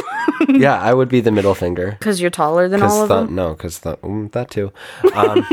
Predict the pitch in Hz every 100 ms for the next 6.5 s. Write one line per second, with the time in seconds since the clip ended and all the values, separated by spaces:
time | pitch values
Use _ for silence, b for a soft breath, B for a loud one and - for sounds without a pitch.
0 | - 960 855 640 622 - - 113 101 104
1 | 95 101 95 104 110 _ _ _ _ _
2 | - - 92 87 82 87 87 101 104 -
3 | 90 85 82 82 85 - 82 76 76 71
4 | 71 71 90 85 82 73 78 80 78 80
5 | 82 - 82 78 80 80 87 92 123 131
6 | 139 392 294 202 190